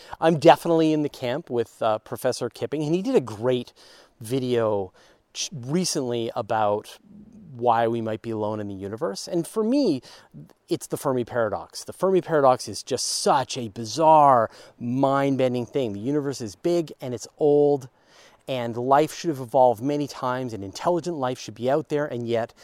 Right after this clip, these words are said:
if intelligent life was out there, then we would see its impact on the universe, and we don't. And, and people come up with a sort of an ad hoc answer to why they think that we won't see them, because it's really far and it's really tou-,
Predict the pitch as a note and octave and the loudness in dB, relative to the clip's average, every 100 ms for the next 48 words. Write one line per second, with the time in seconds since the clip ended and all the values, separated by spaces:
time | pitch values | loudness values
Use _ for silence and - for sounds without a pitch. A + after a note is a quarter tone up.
0 | - _ _ A#2 A#2+ C#3 B2+ C#3+ A#2+ B2 | -20 _ _ -10 -2 0 0 -4 -6 -6
1 | A2+ G3 A#3 A3 F3+ A#2 A#2 C3+ D#3 D3 | 0 2 2 0 0 -2 -4 -4 -2 -2
2 | - C#3+ A#2+ - - F#3 F3 - D#3+ D#3+ | -4 -8 -8 -10 -8 -4 -4 -4 -8 -8
3 | - C3 A#2+ A2 D#3+ F3+ F3 G3 - - | -6 -4 -4 -4 -4 -2 -4 -4 -6 -12
4 | - _ _ - C3 B2 B2 B2+ F2 - | -20 _ _ -8 -6 -4 2 2 0 -10
5 | - _ - - - A#2 A2+ G#2+ G2 - | -20 _ -20 -16 -8 -6 -4 -6 -10 -20
6 | - _ _ _ C3+ B2 G#2 - D#3+ D#3 | -20 _ _ _ -10 -8 -8 -6 -2 0
7 | D3+ - D3+ C#3+ C#3 C3 B2 G#2+ - C3+ | 0 0 0 2 0 -2 -2 -2 -6 -6
8 | A2+ A2 B2+ D3+ C#3+ - C#3 D3 C3 C3+ | -6 -4 0 0 -2 0 0 0 -4 -4
9 | C#3+ F3 D#3+ C3 B2 C3+ C3+ C3 C#3 C3+ | -4 -8 -8 2 4 6 4 -2 -4 -8
10 | - - - _ C3 A#2 B2+ B2+ A#2+ A2+ | -10 -20 -20 _ -12 -4 -4 -4 -16 -6
11 | C#3 C3+ C#3+ - C#3 C#3 C3 - G2+ - | -2 2 0 -2 -4 -2 -2 -6 -12 -8
12 | A#2+ G#2+ - C4+ B3+ A#3 C3 - A#2+ A#2 | -6 -6 2 8 10 8 2 -6 -12 -12
13 | G2+ _ _ G3 | -14 _ _ -10